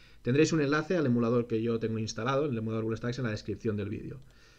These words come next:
Una vez tenéis instalado el emulador, en el escritorio os aparecen estos tres iconos del BlueStacks y lo único que tenemos que ir es al, al icono de crear multiinstancia, básicamente, BlueStacks multiinstancia, le damos a este icono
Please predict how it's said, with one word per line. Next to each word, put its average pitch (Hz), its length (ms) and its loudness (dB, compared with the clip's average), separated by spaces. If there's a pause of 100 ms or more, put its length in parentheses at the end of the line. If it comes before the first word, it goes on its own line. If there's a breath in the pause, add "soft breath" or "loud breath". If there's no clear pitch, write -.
(300 soft breath)
Una 196 160 2
vez 190 160 4
tenéis 156 240 4
instalado 135 300 2
el 120 80 4
emulador, 117 600 2
en 127 100 0
el 117 100 2
escritorio 139 420 0
os 151 80 -2
aparecen 123 360 -2
estos 117 300 -6
tres 123 160 -4
iconos 123 340 -2
del 110 120 -4
BlueStacks 110 580 -6
y 135 60 -2
lo 139 80 2
único 170 140 2
que 160 40 0
tenemos 143 220 -2
que 131 100 -2
ir 151 280 0
es 127 180 -4
al, 110 380 2 (260)
al 107 320 -2
icono 127 260 0
de 139 220 -2 (340 loud breath)
crear 123 260 2
multiinstancia, 110 720 -4
básicamente, 160 720 -4
BlueStacks 123 520 0
multiinstancia, 110 760 -6
le 110 160 -2
damos 110 360 -4
a 123 60 -10
este - 180 -8
icono 165 380 0